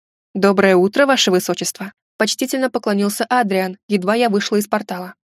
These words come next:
Опасения оказались напрасными. Принц выглядел намного лучше, чем в прошлый раз. Кожа уже не казалась натянутым пергаментом,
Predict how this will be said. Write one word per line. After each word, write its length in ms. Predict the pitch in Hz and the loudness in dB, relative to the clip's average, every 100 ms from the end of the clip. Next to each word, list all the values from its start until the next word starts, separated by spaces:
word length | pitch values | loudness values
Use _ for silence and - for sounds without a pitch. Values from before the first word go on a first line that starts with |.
| - | -2
Опасения 580 | 233 220 - 233 240 254 | 0 0 0 -2 0 0
оказались 460 | 247 220 226 220 | 0 0 -2 -2
напрасными. 560 | 262 285 285 - 202 202 _ _ - | -2 0 -2 -4 -10 -12 _ _ -4
Принц 260 | 214 214 | -2 -2
выглядел 480 | 220 240 233 226 247 | -2 -2 -2 0 0
намного 420 | 254 262 220 190 185 | 0 -2 -2 0 2
лучше, 360 | 190 240 285 | 0 0 -4
чем 200 | 262 277 | -4 -4
в 80 | - | -4
прошлый 400 | 220 196 - 208 | -4 -4 -2 -2
раз. 300 | 185 175 - _ _ _ _ | -2 -6 -10 _ _ _ _
Кожа 320 | - 269 254 254 | 0 2 2 2
уже 220 | 240 247 | 2 0
не 120 | 247 | 0
казалась 480 | 240 214 214 262 - | 0 0 0 0 -2
натянутым 560 | 226 214 202 196 202 | -4 -2 -2 0 -2
пергаментом, 760 | 196 220 208 202 190 185 180 | -2 -2 0 -2 -2 -4 -6